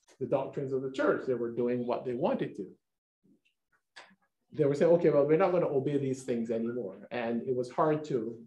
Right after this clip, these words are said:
govern under those circumstances. I also heard that in Canada, those of you who are close enough to Canada and more affiliated,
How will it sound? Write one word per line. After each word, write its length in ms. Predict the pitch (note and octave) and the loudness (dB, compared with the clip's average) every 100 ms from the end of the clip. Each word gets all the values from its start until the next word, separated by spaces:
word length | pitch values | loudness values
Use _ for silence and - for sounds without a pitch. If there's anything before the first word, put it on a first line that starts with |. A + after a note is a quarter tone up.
| - | 0
govern 480 | E3 D3 A#2 F#2 - - - _ _ - - - | 2 4 0 -4 -14 -20 -20 _ _ -20 -20 -6
under 220 | C3+ C#3 | -2 4
those 340 | C3 C3 B2+ B2+ | 6 6 4 0
circumstances. 1000 | C3+ C3+ B2+ - A#2+ A#2 - F#2 - _ _ _ _ _ _ _ _ _ _ - | -2 -4 -8 -4 -2 -4 -8 -12 -14 _ _ _ _ _ _ _ _ _ _ 6
I 40 | |
also 320 | F3 G#3 G#3+ | 6 8 4
heard 320 | G3 G3 F3 D#3 | 4 8 8 8
that 380 | C#3+ C3+ - - _ _ _ _ - _ _ _ _ - | 6 4 0 -8 _ _ _ _ -20 _ _ _ _ -10
in 160 | C3+ C3+ | -8 2
Canada, 640 | A#3+ A#3 D#3+ E3 B3 - - - C3+ - | 4 4 4 2 0 -6 -12 -4 -4 0
those 200 | C#3+ D#3 | 4 4
of 100 | C#3 | 4
you 160 | C#3 C#3 | 0 0
who 180 | D3 C#3 | 0 0
are 400 | A#2 A2+ A#2 - _ - | 2 0 -2 -10 _ 2
close 240 | E3+ C3 | 2 4
enough 220 | C#3 C#3+ | 2 0
to 80 | - | -2
Canada 480 | - C#3 C3 B2+ B2 | -4 -2 0 0 0
and 200 | A#2 A#2 | 0 -2
more 320 | B2 A#2+ A#2+ - _ _ _ _ - _ _ _ _ _ | -2 -2 -4 -10 _ _ _ _ -20 _ _ _ _ _
affiliated, 600 | - - E3 C3+ C3 B2 | -2 4 4 4 2 2